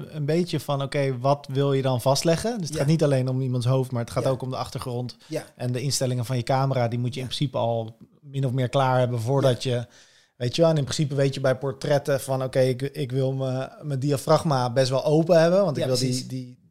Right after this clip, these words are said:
Speaker 1: die separatie van de achtergrond, doordat
Speaker 2: Ja,
Speaker 1: de,
Speaker 2: klopt,
Speaker 1: dat de
Speaker 2: ja.
Speaker 1: achtergrond mooi
Speaker 2: Mooie
Speaker 1: ontscherp
Speaker 2: bokeh.
Speaker 1: wordt. Mooie bokeh.
Speaker 2: <laughs> Ja.
Speaker 1: Je sluitertijd moet zeker niet te langzaam zijn.
Speaker 2: Ja.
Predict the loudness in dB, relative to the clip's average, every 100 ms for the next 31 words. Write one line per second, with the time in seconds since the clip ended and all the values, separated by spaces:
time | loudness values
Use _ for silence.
0 | -20 -18 -18 -20 _ -8 -2 2 4 4
1 | 4 4 2 0 -2 -2 -4 0 2 2
2 | 2 2 0 0 0 2 0 -2 -4 -4
3 | 0 2 2 2 0 2 2 2 0 -2
4 | -10 -8 -4 2 2 4 4 4 0 -6
5 | -6 -8 -10 -18 -10 -4 4 6 6 6
6 | 4 4 2 -2 -2 -6 0 4 4 4
7 | 4 8 8 8 6 4 6 6 4 2